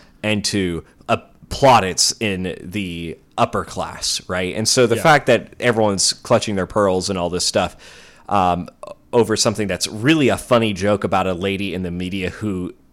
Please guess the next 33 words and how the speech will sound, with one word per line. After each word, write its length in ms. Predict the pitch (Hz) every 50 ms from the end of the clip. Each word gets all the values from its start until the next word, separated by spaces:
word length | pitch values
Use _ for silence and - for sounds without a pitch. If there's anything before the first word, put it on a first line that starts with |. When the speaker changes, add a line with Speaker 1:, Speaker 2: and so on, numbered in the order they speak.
| _ _ - -
Speaker 1:
completely 580 | - 113 95 - - - - 135 139 95 117 110
misinterpreted 580 | 110 104 - - 98 - - 107 - 107 104 107
what 100 | 104 98
a 60 | 90
crowd 260 | - - - 98 92 92
of 80 | -
people 260 | - 107 98 - 104
was 140 | 107 107 95
saying, 260 | - 120 113 110 110 -
either 240 | 95 98 92 95 92
intentionally 520 | 92 - - 110 110 - - 110 110 95
or 120 | 85 80
unintentionally, 640 | - 104 127 135 131 - 151 143 - - 156 156 151 - - - - - - -
Speaker 2:
Right. 200 | 104 110 101 101
Speaker 1:
is, 180 | 95 - - -
is, 280 | 92 - - - - -
is 140 | - - -
funny, 360 | - - 190 185 - 127 131 - _ _ _ _ -
you 140 | 120 123
know? 180 | 113 107 110 120
Speaker 2:
That, 100 | 151 -
Speaker 1:
And 20 |
Speaker 2:
and 80 | 107 110
Speaker 1:
it's 120 | 107 147
Speaker 2:
that's, 320 | 160 190 190 - - - _ _ _ - - - - _ _ -
that's 220 | 165 180 170 -
my 120 | - 117 113
point, 280 | 110 - 110 101 -
Hunter. 260 | - 107 104 101 101 -
Like, 240 | - 123 123 120 - _ _ _ _ _ _ _ _ _ _ -
uh, 60 | - - _ _ _ _ _ _ _ _ _ _ _ -
for 180 | - - 143 135
one, 320 | 139 151 143 123 117